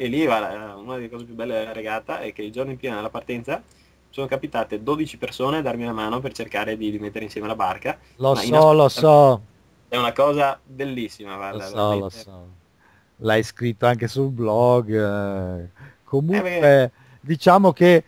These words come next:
Speaker 2: anche se, diciamo, le fasi di impegno più duro sono ci-, state circoscritte a alcu-, gruppi di alcuni mesi, no? Comunque sì, è,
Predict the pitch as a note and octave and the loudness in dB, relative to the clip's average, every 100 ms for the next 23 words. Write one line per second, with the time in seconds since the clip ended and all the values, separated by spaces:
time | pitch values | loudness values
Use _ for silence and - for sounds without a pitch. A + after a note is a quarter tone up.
0 | - - C#3 F3 D#3+ E3 - D#3+ F3 F3+ | -4 2 4 6 4 0 0 4 6 6
1 | E3+ D#3 D3 C#3+ C#3 C#3 C#3 C#3 C#3 - | 6 6 6 6 6 4 2 0 -2 2
2 | E3 D#3+ D3 - E3+ E3+ C#3+ D3 D#3 D#3 | 2 4 2 2 6 6 4 -2 -2 -4
3 | B2+ F3 E3+ E3+ E3 D3+ - E3 D#3+ D3+ | 0 2 4 2 0 -2 -2 -6 -6 -4
4 | F#3+ F#3+ E3+ C#3+ D3+ D3+ C#3 - - D#3+ | -2 2 4 2 0 -2 -4 -8 2 4
5 | D#3 C#3+ - A#2+ C#3+ D3 C3+ - E3+ F3+ | 4 0 -8 -8 -6 -4 -6 -2 0 0
6 | - C#3+ C3+ - D#3 D3+ C#3 C3 E3 C#3+ | 4 4 4 0 -8 -8 -8 -6 -4 -4
7 | D#3 C3+ C#3+ - D3+ C#3+ D#3 E3+ D#3+ C3 | -2 2 2 0 -4 -2 2 4 2 0
8 | D3 C#3+ C#3 C3 B2+ D3 D#3+ - - _ | -2 0 0 -2 0 2 2 -2 -10 _
9 | _ D#3 F#3 D3 B2 F3+ D#3 A#2+ G#2+ A2 | _ -4 -2 -2 0 2 2 2 0 -2
10 | A2 G#2+ G#2 G2+ G2 G2 | -4 -4 -2 -4 -6 -8